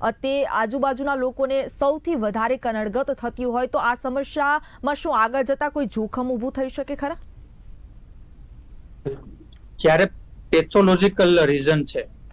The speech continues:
Speaker 2: અ, જેમ કે મેદસ્વીતાના કારણે sleep apnea develop થાય છે અથવા જે આપણી, અ, મોઢાનું structure જેમાં જીભ બહુ મોટી હોવી જરૂરત કરતા સાઇઝમાં, પછી અંદરનું જે યુરિલા structure હોય છે એ મોટું હોય, તો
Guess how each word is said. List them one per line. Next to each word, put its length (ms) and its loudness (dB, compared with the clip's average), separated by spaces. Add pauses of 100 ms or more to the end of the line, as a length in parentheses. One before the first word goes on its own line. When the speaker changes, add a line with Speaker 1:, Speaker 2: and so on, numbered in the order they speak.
(280)
Speaker 2:
અ, 220 -4
જેમ 240 2
કે 80 6 (500)
મેદસ્વીતાના 600 4
કારણે 260 4
sleep 400 2
apnea 560 4 (420)
develop 320 4 (120)
થાય 180 4
છે 180 -10 (200)
અથવા 500 4 (500)
જે 80 6
આપણી, 640 2
અ, 60 -8 (340)
મોઢાનું 380 4
structure 420 4
જેમાં 220 4
જીભ 300 -2
બહુ 260 4
મોટી 600 2 (240)
હોવી 420 4
જરૂરત 460 4
કરતા 360 2 (440)
સાઇઝમાં, 880 2 (600)
પછી 220 2
અંદરનું 340 4
જે 80 4
યુરિલા 460 6
structure 800 -2
હોય 140 8
છે 140 -2
એ 400 2
મોટું 340 4
હોય, 200 6
તો 200 -4